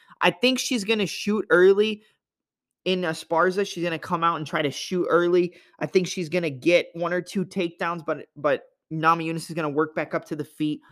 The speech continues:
On the feet, I think the fakes and feints, the jab, the one, two, switch southpaw into the long left hook,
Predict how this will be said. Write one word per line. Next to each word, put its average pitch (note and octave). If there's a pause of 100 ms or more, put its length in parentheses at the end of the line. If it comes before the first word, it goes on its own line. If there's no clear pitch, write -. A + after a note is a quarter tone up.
(100)
On F3+
the F3+
feet, F3
I D#3
think D3+
the -
fakes D#3
and D3
feints, D#3+ (220)
the C#3
jab, C#3 (260)
the D3
one, D#3
two, C#3+
switch D#3+
southpaw D#3+
into D#3
the D3
long D3
left D3+
hook, D3